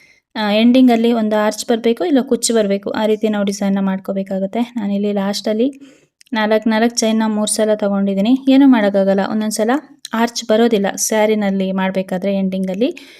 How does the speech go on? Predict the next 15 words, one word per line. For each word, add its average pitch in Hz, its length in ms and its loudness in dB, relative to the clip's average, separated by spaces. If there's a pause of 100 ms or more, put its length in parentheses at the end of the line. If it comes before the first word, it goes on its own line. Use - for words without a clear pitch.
(260)
ಕುಚ್ಚು 294 260 -2
ಎಷ್ಟು 277 200 0
ಬರುತ್ತೆ 247 400 2
ಅಷ್ಟು 240 340 0
ಮಾಡ್ಕೊಂಡು 220 580 0
ಫಿನಿಶಿಂಗ್‌ನ 220 520 0
ನಾವು 208 220 -2
ಕೊಡ್ಬೇಕಾಗತ್ತೆ. 190 680 -6 (1040)
ನೋಡಿ, 240 220 4
ಡಿಸೈನ್ 254 380 6
ಕಂಪ್ಲೀಟ್ 240 340 2
ಆದ್ಮೇಲೆ 220 360 0
ಈ 220 160 0
ರೀತಿಯಾಗಿ 208 460 0
ಕಾಣಿಸುತ್ತೆ. 214 580 0